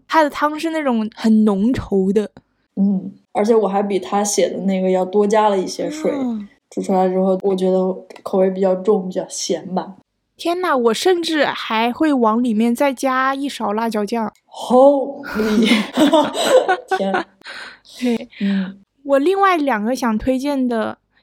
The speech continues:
Speaker 1: 也不是推荐吧，就是，就是分享的我自己买的好吃的东西，其实也跟煮米线有关。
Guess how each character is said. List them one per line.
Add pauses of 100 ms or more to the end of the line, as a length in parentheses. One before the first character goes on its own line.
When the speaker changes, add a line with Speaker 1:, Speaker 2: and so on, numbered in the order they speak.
(140)
Speaker 1:
也
不
是
推
荐
吧，
就
是，
就
是
分
享
的
我
自
己
买
的
好
吃
的
东
西，
其
实
也
跟
煮
米
线
有
关。